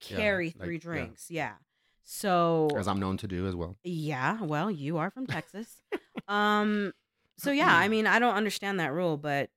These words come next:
Speaker 1: It was enough to give me a little buzz 'cause I hadn't had anything to eat,
Speaker 2: And you
Speaker 1: so.
Speaker 2: drank 'em kinda fast, I'm not gonna
Speaker 1: I,
Speaker 2: lie.
Speaker 1: yeah, I thought, I, 'cause when she said three, I was like, "I gotta chug 'em, get that little, that buzz real
Speaker 2: That's right.
Speaker 1: quick."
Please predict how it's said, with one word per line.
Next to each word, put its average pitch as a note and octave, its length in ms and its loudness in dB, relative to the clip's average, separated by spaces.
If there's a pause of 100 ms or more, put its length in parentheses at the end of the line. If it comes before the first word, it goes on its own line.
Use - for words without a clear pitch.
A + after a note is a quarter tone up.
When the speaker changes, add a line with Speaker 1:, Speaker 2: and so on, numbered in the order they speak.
(140)
Speaker 1:
It D#3+ 60 -6
was F3 100 2
enough D3+ 180 8
to C3 80 -2
give A#2+ 140 6
me A#2+ 80 6
a A2 60 6
little G#2 240 2
buzz G#2 380 2
'cause G2 280 -4
I F#2+ 240 -2
hadn't G2+ 300 -6
had F#2 160 -4
anything F#2 320 -6
to - 160 -18
eat, C3 160 -10
Speaker 2:
And E3+ 120 -2
you G3+ 100 2
Speaker 1:
so. - 20 -2
Speaker 2:
drank C#4+ 180 2
'em B3 100 0
kinda F#3+ 180 -2
fast, D#3 360 -6
I'm D3+ 60 -6
not D3 100 -6
gonna C#3 140 -2
Speaker 1:
I, - 20 0
Speaker 2:
lie. C#3 200 -2
Speaker 1:
yeah, F2 220 -4
I F#2 120 -8
thought, F#2+ 200 -6
I, G2+ 220 0
'cause F#2 220 -10
when G2+ 140 -2
she A#2+ 120 -4
said G#2 240 0
three, A2+ 140 2
I - 20 6
was F#2+ 80 2
like, F#2 140 -2 (600)
"I - 40 -18
gotta A#2 180 2
chug G#3 260 10
'em, G2+ 220 6
get C3 140 2
that C3+ 100 2
little, B2 400 4
that A2 120 -2
buzz C#3+ 440 6
real A2 140 4
Speaker 2:
That's - 120 -6
right. A2+ 200 2
Speaker 1:
quick." - 100 -4